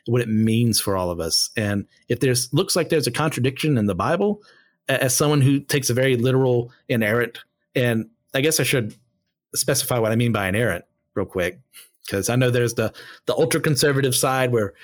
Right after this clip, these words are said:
we have one-to-one, the original Hebrew and Greek and Aramaic. And I'm of the slightly,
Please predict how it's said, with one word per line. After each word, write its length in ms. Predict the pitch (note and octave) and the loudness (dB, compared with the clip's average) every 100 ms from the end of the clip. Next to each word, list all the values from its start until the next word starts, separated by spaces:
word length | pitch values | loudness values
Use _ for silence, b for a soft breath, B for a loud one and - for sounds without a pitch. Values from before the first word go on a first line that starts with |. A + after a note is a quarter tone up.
| B | B
we 120 | D#3 C#3 | 0 2
have 320 | C3+ A#2+ A2 B - | 2 -2 -6 B -4
one-to-one, 640 | A#2 E3+ D#3+ D3+ D#3 B2 | 2 4 4 2 2 2
the 120 | A2+ | 2
original 320 | B2 C#3 C3 | 2 2 0
Hebrew 360 | A#2 D#3+ C#3 C3+ | 2 2 2 2
and 100 | A#2+ | 2
Greek 240 | C3 B2 | 2 0
and 100 | B2 | 2
Aramaic. 580 | B2 A#2+ A#2 G#2 E2 - _ _ _ _ _ | 2 2 2 0 -2 -10 _ _ _ _ _
And 380 | A#2+ A2+ A2+ G#2+ - _ _ _ - | -4 -2 -2 -4 -8 _ _ _ -6
I'm 160 | D3+ D#3 | -2 0
of 140 | C#3+ | 2
the 120 | C3+ | 2
slightly, 720 | A#2+ - D3 E3 D3+ C#3+ C3+ | 0 2 0 2 0 2 0